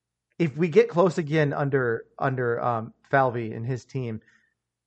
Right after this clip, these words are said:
you've gotta go after it when you're close,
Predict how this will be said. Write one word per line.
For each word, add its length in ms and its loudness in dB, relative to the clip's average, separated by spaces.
you've 220 -2
gotta 380 2
go 240 6
after 440 0
it 140 -8
when 140 -6
you're 120 -4
close, 560 -12